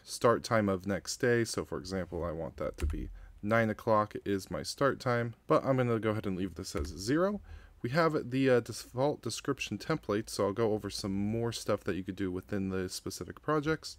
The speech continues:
We have some idle handling keyboard shortcuts. So idle handling is something that can automatically trigger breaks. So if you're not doing anything on your computer, get up, walk away.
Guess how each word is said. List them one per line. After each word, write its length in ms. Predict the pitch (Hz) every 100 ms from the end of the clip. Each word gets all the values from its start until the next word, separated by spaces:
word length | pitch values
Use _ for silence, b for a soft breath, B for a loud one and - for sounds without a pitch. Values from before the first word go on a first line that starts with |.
| -
We 60 |
have 120 | 160
some 160 | - 165
idle 320 | - 147 147 131
handling 540 | 143 135 135 139 139
keyboard 520 | - 123 120 123 110
shortcuts. 760 | - 160 143 - 175 - - -
So 180 | - -
idle 280 | 131 139 147
handling 420 | 147 147 147 147
is 300 | 113 107 101
something 340 | - 123 123
that 160 | 113 -
can 140 | 113
automatically 640 | - 104 110 110 110 - 95
trigger 420 | - 107 101 82
breaks. 640 | 82 78 76 117 - - -
So 200 | 104 87
if 120 | -
you're 120 | 92
not 160 | 95 85
doing 160 | 95
anything 260 | 92 90 87
on 60 |
your 80 | 80
computer, 400 | - 90 127 120
get 240 | 107 113 110
up, 160 | -
walk 240 | 92 92 -
away. 240 | 92 95